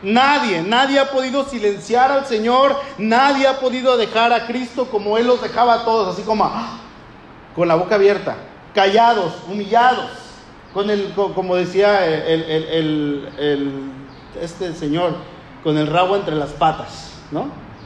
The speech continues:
Todos así dolidos y todos tristes se iban. Se habían acercado los fariseos y nada. Se habían acercado los saduceos y nada. Se habían acercado los herodianos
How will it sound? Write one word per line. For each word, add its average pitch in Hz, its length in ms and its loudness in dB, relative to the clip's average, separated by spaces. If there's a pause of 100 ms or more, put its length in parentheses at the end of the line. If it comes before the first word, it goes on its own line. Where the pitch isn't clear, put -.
(880)
Todos 208 540 2
así 190 340 -4
dolidos 190 680 -4
y 170 40 -10
todos 214 400 -4
tristes 208 460 -4
se 170 120 -4
iban. 170 360 0 (220)
Se 196 100 2
habían 208 220 6
acercado 220 440 2
los 220 160 2
fariseos 233 920 2
y 143 60 -6
nada. 170 640 2
Se - 80 2
habían 214 200 6
acercado 233 480 2
los 233 160 0
saduceos 240 680 2 (140)
y 175 100 -6
nada. 196 580 2
Se - 80 -2
habían 214 220 4
acercado 240 480 0
los 247 260 0
herodianos 240 680 2